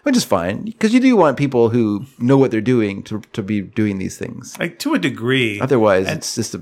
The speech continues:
Speaker 1: chaos. So.
Speaker 2: Yeah, yeah. But then there's, there's also just, like, traditions that are traditions because of traditions.
Speaker 1: Yeah, yeah.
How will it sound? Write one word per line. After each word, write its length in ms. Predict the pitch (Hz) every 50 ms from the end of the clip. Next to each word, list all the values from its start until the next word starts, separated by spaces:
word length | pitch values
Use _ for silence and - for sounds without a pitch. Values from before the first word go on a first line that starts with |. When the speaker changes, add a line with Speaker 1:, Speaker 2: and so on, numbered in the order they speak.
| - - -
Speaker 1:
chaos. 480 | - 123 110 92 85 85 - - -
So. 260 | - - - - - 131
Speaker 2:
Yeah, 680 | - - 233 226 208 170 139 131 127 127 127 139 160 160
yeah. 500 | 180 190 196 151 113 104 101 98 101 - -
But 140 | 156 156
then 160 | - 196 196 190
there's, 320 | 190 185 165 139 - -
there's 200 | - 170 170 165
also 300 | 180 170 170 - - 143
just, 240 | 120 123 123 - -
like, 180 | 120 117 -
traditions 500 | - - 131 127 135 131 - 135 120 113
that 140 | 117 113 110
are 80 | 113 110
traditions 600 | 110 - 117 104 107 113 - - 107 104 104 -
because 340 | - 113 - - 107 104 107
of 100 | 104 _
traditions. 500 | - 113 110 113 160 - - 466 466 -
Speaker 1:
Yeah, 320 | 139 139 131 113 92 90 95
yeah. 240 | 107 101 95 -